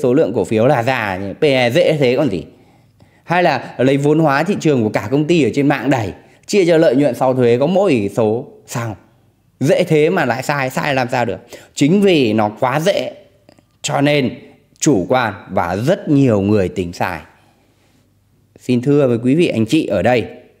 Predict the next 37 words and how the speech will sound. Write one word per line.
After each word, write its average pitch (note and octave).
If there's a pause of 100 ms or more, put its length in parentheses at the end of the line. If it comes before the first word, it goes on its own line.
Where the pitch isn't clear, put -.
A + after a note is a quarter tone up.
(100)
những C3
người C3
đang A2
nghe A#2+ (960)
trực B2
tiếp A#3+ (120)
clip B2
này, B2+ (1700)
Phục B2
tin E3+
rằng A#2 (640)
một A2
trăm C#3
phần B2
trăm B2
các A2+
anh A2+
chị A#2
bị F#2+
nhầm F#2 (420)
cách B2+
tính G2+
P A2 (160)
trên G2
này. - (920)
Không D3+
tin B2+
thì F#2 (160)
lát C#3+
nữa D#3
các B2
anh A2
chị A2+
thử E2+
áp -
dụng -
nhé. A#2+